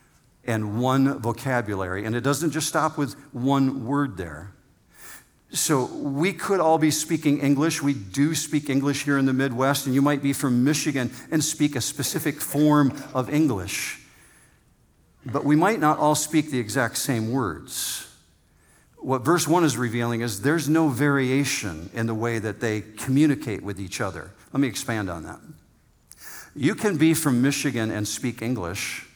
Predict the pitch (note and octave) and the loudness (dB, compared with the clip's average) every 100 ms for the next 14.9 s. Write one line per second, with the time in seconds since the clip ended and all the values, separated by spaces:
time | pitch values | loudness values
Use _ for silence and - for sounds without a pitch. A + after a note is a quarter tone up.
0 | _ _ _ _ - - A#2 A2 B2+ F3 | _ _ _ _ -20 -12 -6 -2 -2 -2
1 | F3 D3+ D3 D3 A#2 - D3 A2 - G3 | 0 2 2 0 -4 -2 -2 -2 -2 -2
2 | D#3+ F#2 F#2+ - - F#2 F2+ E2+ E2+ F2+ | -2 -2 -4 -6 -8 -8 -10 -12 -12 -10
3 | - - - _ _ _ _ _ _ _ | -10 -10 -16 _ _ _ _ _ _ _
4 | - A2+ A#2 B2+ F3 E3+ E3+ D3 D#3+ D#3 | -8 -4 0 2 2 4 4 4 2 2
5 | D3 C3 E3+ E3 A#2 - A2 A2+ E3+ F#2+ | 0 0 -2 0 -4 -2 -2 0 0 -2
6 | E2 - - - - _ _ _ _ _ | -4 -8 -12 -16 -16 _ _ _ _ _
7 | - - - D#3+ B2 F#2 E3 D#3+ C#3+ A#3 | -20 -12 -2 -2 0 -4 -2 2 4 4
8 | A3 A#2+ - A2+ A2+ A2 G#2+ G2+ G2 G2 | 2 0 -2 -4 -4 -4 -2 0 0 0
9 | G2 G2 - B2+ A#2 A2 A#2+ B2+ A#2 A#2+ | -2 -6 -12 -6 -4 -4 -2 -2 -2 -4
10 | C#3 A2 A2 D3 E3 - D#3 C3 A2 D3+ | -4 -4 -2 0 0 -2 -2 -2 -2 -2
11 | F#3 A#2+ G2+ - - G2 A2 F2+ F#2 - | 0 -2 -4 -8 -10 -8 -8 -8 -10 -10
12 | F2+ G#2+ - - - _ _ _ - A#2+ | -10 -10 -14 -20 -20 _ _ _ -4 -2
13 | C3 D3+ C3 D3 B2+ C3 B2 A#2+ A#2+ - | 0 0 0 -2 -2 0 -2 0 -2 -2
14 | A#2 C#3 F3+ - F#2+ - - - | -2 -2 -4 -8 -12 -8 -8 -8